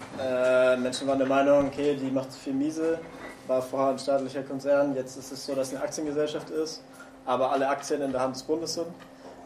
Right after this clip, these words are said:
Das heißt, effektiv ist es jetzt halt eine gewinnorientierte Firma,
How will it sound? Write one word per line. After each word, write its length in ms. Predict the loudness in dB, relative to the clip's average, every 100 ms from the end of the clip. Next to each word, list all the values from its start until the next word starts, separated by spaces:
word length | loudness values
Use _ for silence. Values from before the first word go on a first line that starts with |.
| -10
Das 100 | -6
heißt, 180 | -4
effektiv 760 | -4 -2 -2 0 2 2 0 -6
ist 140 | -6
es 120 | -4
jetzt 220 | -4 -2 0
halt 240 | 0 0
eine 340 | -2 0 0 -2 -4 -14 -18 -10
gewinnorientierte 800 | 0 2 4 4 2 0 -2 -4
Firma, 500 | 0 2 4 2 0